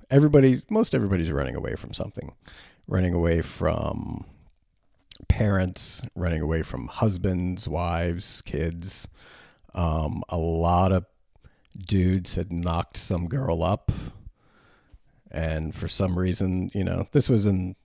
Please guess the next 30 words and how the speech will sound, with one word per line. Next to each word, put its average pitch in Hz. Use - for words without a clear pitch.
mid, 104
I 101
joined 101
in 92
nineteen 98
ninety-four. 107
For -
some 110
reason, 107
they 95
thought 107
it 98
was 98
nineteen 98
fifty 117
and 104
they 101
had 95
to 90
marry 90
the 113
girl 123
that 120
they 107
<laughs> -
knocked 117
up. -
It's -
like, -
okay. 123